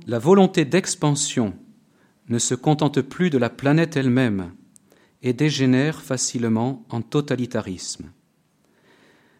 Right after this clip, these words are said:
Les totalitarismes nazis et communistes ont bien vu les chrétiens s'opposer à leur plan démoniaque, mais les chrétiens ont-ils assez prié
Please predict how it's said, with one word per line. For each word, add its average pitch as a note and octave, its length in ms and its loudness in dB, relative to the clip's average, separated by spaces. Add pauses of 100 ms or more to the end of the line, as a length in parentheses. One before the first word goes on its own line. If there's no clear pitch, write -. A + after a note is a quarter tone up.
(220)
Les A2+ 160 -2
totalitarismes C#3+ 920 -2
nazis C#3 600 2 (220)
et A#2 80 -6
communistes C3+ 680 2 (1080)
ont C3+ 140 4
bien D3 260 4
vu D#3 220 -2
les B2+ 140 0
chrétiens E3+ 580 0
s'opposer F3 720 2
à B2+ 80 0
leur A#2+ 180 0
plan B2+ 160 2
démoniaque, C3+ 640 2 (1300)
mais C3 160 2
les E3+ 160 2
chrétiens G#2+ 580 -8 (480)
ont-ils C3 340 -2
assez C#3+ 280 -2
prié A2+ 640 -6